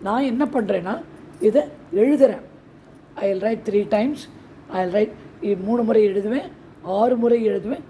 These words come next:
ஒன்பது முறை எழுதுவேன். இந்த மூணு, இந்த, இந்த மெத்தடை ஒரு இருபத்தோரு நாளைக்கு பிராக்டிஸ் பண்ணி பாருங்க. ஆனா, அது செய்யும்போது அதை மாத்திரம் தான் நீங்க நினைக்கணும். மனசு கொஞ்சம் அலைப்பாயும், இப்படி போகும், அப்படி போகும், இந்த மாதிரி,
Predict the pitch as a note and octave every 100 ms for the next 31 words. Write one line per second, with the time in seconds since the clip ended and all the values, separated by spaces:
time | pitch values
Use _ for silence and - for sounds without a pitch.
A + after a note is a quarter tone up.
0 | - - G#3 A3 C4+ G#3+ F#3+ G3 F3 D#3+
1 | D#3 - - - - - - - A#3 A#3
2 | A3+ D4+ D4 - G#3 A3+ A3 - - G#3+
3 | G#3 A#3 C#4 C4 G3+ G3+ - - - G#3
4 | G3 - - - - A#3 D4 D#4+ E4 A#3+
5 | G3+ G3+ A#3 - G#3+ G3+ F3+ - F#3+ E3+
6 | D3+ F#3 F3+ B3+ F4 - - - A3+ A#3+
7 | A#3 A3 - - - - - A#3 A#3 A3+
8 | A#3+ C4+ E4 B3+ A3 G#3 C4+ - - -
9 | - G3 G3 G3 B3+ C#4+ C#4 C4 B3+ G#3
10 | F#3 G3 G#3 D#3+ - - - G3+ A#3+ D#4
11 | A#3 G#3+ A#3 A#3+ - G3 A3 A3 G3+ E3+
12 | E3 - - F3+ G#3+ G#3 G#3+ F#3+ G3+ -
13 | - - G#3 G#3+ G#3+ G3 F#3 F#3+ - -
14 | - A3+ A3 G#3+ G#3